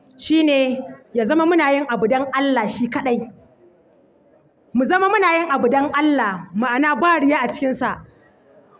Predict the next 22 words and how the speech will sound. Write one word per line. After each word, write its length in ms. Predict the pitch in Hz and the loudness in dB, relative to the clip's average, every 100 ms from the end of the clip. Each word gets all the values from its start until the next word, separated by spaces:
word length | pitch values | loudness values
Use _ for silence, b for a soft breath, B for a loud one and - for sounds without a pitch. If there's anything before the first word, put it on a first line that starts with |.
| - | -2
Ba 160 | 294 | 2
muna 220 | 330 403 349 | 2 2 2
yi 60 | |
wa 60 | 330 311 | 2 2
wasu 100 | 339 | 0
ɓangare 400 | 349 330 359 311 | -2 0 2 2
ba 100 | 294 | 2
ne 100 | 311 302 | 0 -2
ko 120 | 320 349 | -2 -2
mu 80 | |
bar 120 | 262 285 | 0 0
wasu, 200 | 302 - | -2 -2
a'a, 300 | 311 285 277 | -2 0 2
mu 100 | 285 | 4
yi 120 | 392 330 | 4 2
abin 220 | 277 294 | 2 2
don 180 | 262 302 294 | 0 -2 -2
Allah, 400 | 339 320 247 196 | 0 0 0 -2
don 140 | 277 339 339 | -2 -2 -2
Allah 260 | 370 359 269 | -2 0 -2
shi 180 | 269 | -2
kaɗai. 440 | - 311 - - | -4 -2 -2 -2